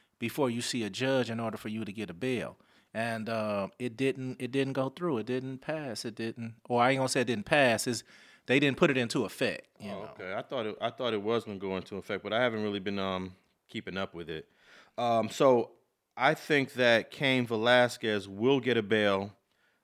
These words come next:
Speaker 2: uh, when he goes to court on April twelfth, because we, it's part of the Constitution. Um, we're all entitled to bail, except, uh, in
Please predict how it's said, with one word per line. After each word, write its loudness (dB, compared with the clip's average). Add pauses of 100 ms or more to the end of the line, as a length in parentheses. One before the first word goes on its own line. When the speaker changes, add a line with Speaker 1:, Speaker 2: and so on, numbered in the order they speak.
(120)
Speaker 2:
uh, -4
when 2
he 4
goes 4
to -10
court 2
on 0
April -2
twelfth, 0 (480)
because -8
we, -2 (300)
it's -6
part 4
of 2
the -2
Constitution. -2
Um, -4 (540)
we're -2
all 4
entitled 0
to -12
bail, 2 (540)
except, 2
uh, 2
in -4